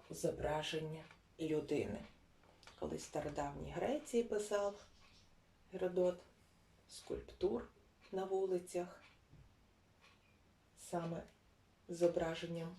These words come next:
греків було більше, ніж самих містян. І все це були портрети, зображення людей.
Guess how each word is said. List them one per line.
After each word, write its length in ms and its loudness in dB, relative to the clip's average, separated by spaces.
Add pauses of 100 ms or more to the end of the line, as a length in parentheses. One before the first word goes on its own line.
(1000)
греків 580 0 (200)
було 380 0 (140)
більше, 480 -4 (180)
ніж 240 -6
самих 580 -8 (180)
містян. 600 -2 (1040)
І 60 -8
все 260 0
це 160 0
були 380 -4 (560)
портрети, 720 2
зображення 680 -4
людей. 320 -4